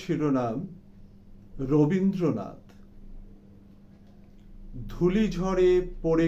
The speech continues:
গিয়ে যখন আমরা দিগ্ভ্রান্ত, প্রান্ত এক এক করে খসে যায়, মরীচিকা নিয়ে আধি ঝরে স্বপ্নের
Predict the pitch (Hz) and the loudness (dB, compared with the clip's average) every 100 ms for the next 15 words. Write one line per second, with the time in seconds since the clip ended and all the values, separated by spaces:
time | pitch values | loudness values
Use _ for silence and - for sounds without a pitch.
0 | 160 165 165 147 151 147 147 147 143 131 | 4 4 4 2 0 0 -4 -2 0 2
1 | 135 139 135 127 143 - - - - - | 2 2 2 0 -6 -10 -12 -12 -12 -10
2 | - - 113 104 165 175 151 165 151 151 | -10 -10 -10 0 2 2 -4 -2 0 0
3 | 147 147 117 110 208 - - - - - | -2 -4 -2 -4 -8 -14 -20 -20 -20 -20
4 | - - - - - - 156 165 190 196 | -20 -20 -20 -20 -20 -8 2 4 6 2
5 | 208 196 175 175 185 196 196 - - 185 | 2 4 6 4 2 -2 -2 -6 2 2
6 | 185 185 - - 185 - 196 170 160 143 | 2 -2 -14 -4 -4 -2 0 2 4 4
7 | 147 170 196 220 208 - - - - - | 6 4 2 -2 -8 -16 -20 -20 -20 -20
8 | - 120 131 165 180 196 202 196 196 180 | -14 -4 4 6 6 2 -2 -2 0 0
9 | 175 180 180 127 135 160 160 180 143 165 | 0 0 0 0 -2 -2 -2 -2 0 0
10 | 165 170 170 165 165 - - - - - | 2 2 2 -2 -6 -16 -20 -20 -20 -20
11 | - - 156 156 - 147 156 160 160 | -18 -4 -2 -2 -4 -2 0 2 0